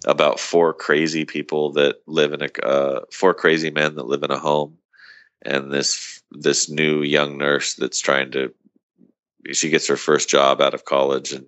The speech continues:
it's to take care of these guys and make sure that they don't burn the house down. Um, and it's a pretty funny, pretty funny show, and, uh, hopefully it'll get picked up. So, um,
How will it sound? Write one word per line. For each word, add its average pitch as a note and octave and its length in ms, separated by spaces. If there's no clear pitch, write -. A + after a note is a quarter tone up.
it's - 220
to C#2+ 100
take - 260
care C#2 200
of C2+ 100
these C2+ 160
guys C2+ 460
and C2 140
make C2 180
sure C2 200
that C2 140
they C2 80
don't B1+ 220
burn C2 180
the - 100
house C2 240
down. C2 220
Um, C2+ 380
and B1 160
it's C2+ 160
a - 60
pretty C2+ 220
funny, B1+ 460
pretty - 240
funny C2+ 360
show, B1+ 400
and, - 160
uh, - 380
hopefully - 380
it'll C2 160
get - 220
picked - 220
up. B1 200
So, - 260
um, D#2 580